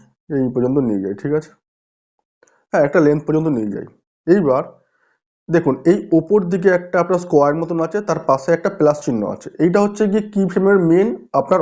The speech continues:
অপশন। কি ফ্রেম দিয়ে আমরা কি করতে পারি, কোনো লেখাকে, কোনো ইমেজকে বা কোনো ভিডিওকে জুম ইন জুম আউট করতে পারি, বা কোনো লেখা, কোনো ইমেজ বা কোনো ভিডিওকে স্ক্রল করাতে পারি। জিনিসটা কি, একটু প্র্যাকটিক্যালি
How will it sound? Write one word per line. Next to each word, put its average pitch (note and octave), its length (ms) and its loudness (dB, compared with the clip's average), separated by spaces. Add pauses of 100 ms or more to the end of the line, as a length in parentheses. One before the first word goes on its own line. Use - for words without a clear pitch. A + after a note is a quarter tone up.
অপশন। A2 280 -10 (720)
কি G3+ 120 -2
ফ্রেম A3 180 2
দিয়ে G#3 140 2
আমরা G#3 140 -4
কি G3+ 120 -4
করতে F#3+ 260 -4
পারি, G3 180 -4 (480)
কোনো F3 140 2 (140)
লেখাকে, E3+ 400 0 (220)
কোনো D#3+ 140 0 (160)
ইমেজকে E3 480 0
বা G#3 140 2
কোনো G3+ 100 4 (120)
ভিডিওকে D3+ 460 2 (640)
জুম E3+ 180 2 (120)
ইন F#3+ 60 4 (120)
জুম E3 180 4
আউট F3 200 2
করতে F3 280 -8
পারি, F3+ 160 0 (760)
বা D#3+ 180 2 (640)
কোনো F#3 140 2 (100)
লেখা, E3+ 260 0 (120)
কোনো F3+ 160 0 (140)
ইমেজ F3+ 300 0
বা F3+ 140 0
কোনো E3+ 100 0 (100)
ভিডিওকে D3+ 400 -2
স্ক্রল A3 240 2 (100)
করাতে B2 280 0
পারি। - 160 -8 (760)
জিনিসটা G#3 380 0
কি, A3+ 80 -4 (640)
একটু E3+ 220 0
প্র্যাকটিক্যালি F3 500 -2